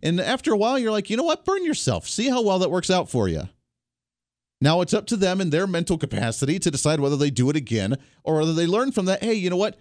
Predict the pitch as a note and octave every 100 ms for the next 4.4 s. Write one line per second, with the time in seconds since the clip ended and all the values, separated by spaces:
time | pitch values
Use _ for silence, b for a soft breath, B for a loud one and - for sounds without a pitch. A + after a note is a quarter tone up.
0 | - G#3 F3+ - - G#3 D3 - G#2 E3
1 | - E3+ E3+ C#3 D3+ D3+ D#3+ G2 C#2+ -
2 | _ _ _ _ _ _ _ _ _ _
3 | _ _ D#3 E3 C#3+ G3+ A#3+ - D#3+ C#3+
4 | C#3+ - G#3+